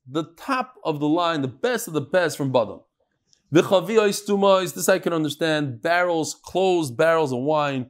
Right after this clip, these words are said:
didn't lose the flavor, everything is good. V'chilfei trodin, here, beet stalks. There are a lot of people that like beets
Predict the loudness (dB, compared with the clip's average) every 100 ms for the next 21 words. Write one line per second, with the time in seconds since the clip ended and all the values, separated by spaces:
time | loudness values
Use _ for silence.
0 | _ _ _ 0 2 2 0 -2 -6 -4
1 | -2 -2 -4 -4 -4 -6 -8 -12 -16 _
2 | _ _ _ _ _ _ 0 2 2 0
3 | 0 2 2 2 0 2 2 2 -2 -8
4 | -14 _ _ _ _ _ _ _ _ _
5 | _ _ _ _ _ _ _ 2 4 4
6 | 0 -4 -16 -20 -20 _ _ _ _ _
7 | _ -8 2 2 2 2 4 4 0 -10
8 | -20 -20 -20 _ _ _ _ _ _ _
9 | _ _ _ _ _ 0 2 4 4 2
10 | 2 4 2 0 -2 -4 -4 -16 -18 -20